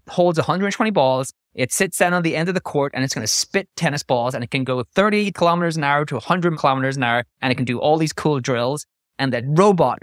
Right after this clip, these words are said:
will never, just like Terminator, because the robot will never leave him. That is what I feel about my <laughs> new tennis robot. It will never leave me.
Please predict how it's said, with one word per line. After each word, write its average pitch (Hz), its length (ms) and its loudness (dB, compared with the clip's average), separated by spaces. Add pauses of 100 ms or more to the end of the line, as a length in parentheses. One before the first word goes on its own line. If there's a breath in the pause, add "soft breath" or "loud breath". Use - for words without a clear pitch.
(140)
will 127 120 2
never, 165 320 2
just 220 220 0
like 208 140 2
Terminator, 180 600 2
because 143 260 -2
the 131 100 -2
robot 175 380 2
will 135 160 0
never 160 480 2 (100)
leave 139 300 -2
him. 107 300 -6
That 131 160 4
is 147 100 2
what 147 120 2
I 135 80 0
feel - 200 -2
about 120 220 -4
my 101 180 -4
<laughs> - 60 -16
new 123 160 -6
tennis 113 360 -6
robot. 98 380 -6
It 127 60 -8
will 110 120 -6
never 139 220 -4
leave 135 220 -4
me. 123 320 -4